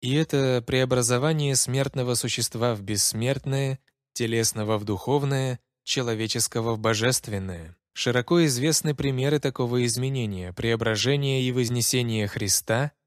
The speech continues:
а также взятия на небо Божьей Матери после её смерти. Прабхупада. Мы говорим, что духовное тело никогда не умирает, однако материальное подвержено разрушению.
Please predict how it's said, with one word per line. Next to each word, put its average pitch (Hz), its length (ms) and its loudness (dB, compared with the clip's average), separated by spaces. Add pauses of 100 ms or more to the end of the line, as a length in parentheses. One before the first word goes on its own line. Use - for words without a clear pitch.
а 117 140 -6
также 147 380 2
взятия 127 500 0
на 117 100 0
небо 117 280 0
Божьей 107 440 0
Матери 131 460 0
после 123 400 -2
её 107 280 2
смерти. 107 600 -2 (680)
Прабхупада. 101 800 -6 (680)
Мы 117 200 2
говорим, 113 520 2
что - 240 -2
духовное 147 540 2
тело 151 300 2
никогда 127 420 0
не 131 120 0
умирает, 120 720 -2 (160)
однако 113 420 0
материальное 117 760 0
подвержено 113 680 0
разрушению. 117 840 -2